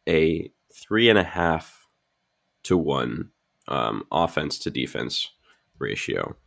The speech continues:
for defense, and that's not really an exa-, an exact science. Part of that was just, you know, three didn't look quite right, four didn't look quite right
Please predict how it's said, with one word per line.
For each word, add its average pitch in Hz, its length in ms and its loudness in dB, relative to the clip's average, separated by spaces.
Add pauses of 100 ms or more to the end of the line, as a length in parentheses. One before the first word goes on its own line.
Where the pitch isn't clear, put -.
(420)
for 92 140 0
defense, - 480 -2
and 104 200 4
that's 101 240 0
not 98 360 0
really 98 260 6
an 90 60 8
exa-, 87 400 4
an 90 160 4
exact 90 420 6
science. 95 420 2
Part 104 280 6
of 92 80 6
that 92 300 6
was 85 200 2
just, - 440 2 (640)
you 87 120 4
know, 90 320 2 (560)
three 92 240 2
didn't 90 220 4
look 85 140 2
quite 87 220 4
right, 87 360 2
four 90 160 4
didn't 80 180 0
look 76 160 -2
quite 85 140 0
right 73 340 0